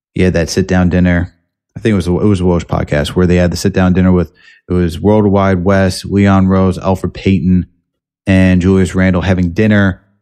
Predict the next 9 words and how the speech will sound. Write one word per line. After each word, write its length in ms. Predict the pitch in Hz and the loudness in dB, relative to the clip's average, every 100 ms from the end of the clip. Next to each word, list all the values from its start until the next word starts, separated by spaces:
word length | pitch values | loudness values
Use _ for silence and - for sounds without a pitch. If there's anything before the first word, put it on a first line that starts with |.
| _ | _
and 720 | - 98 95 92 92 90 82 - _ _ _ _ _ _ _ _ _ _ - | -2 0 2 2 0 -2 -4 -10 _ _ _ _ _ _ _ _ _ _ -6
they're 100 | 95 | -2
asking, 220 | 95 92 | -2 -2
like, 160 | 85 82 | -2 0
"Randle, 240 | 95 90 | 0 0
what 80 | 85 | 0
do 60 | |
you 80 | 90 | 2
need?" 360 | 101 92 69 | 2 0 -2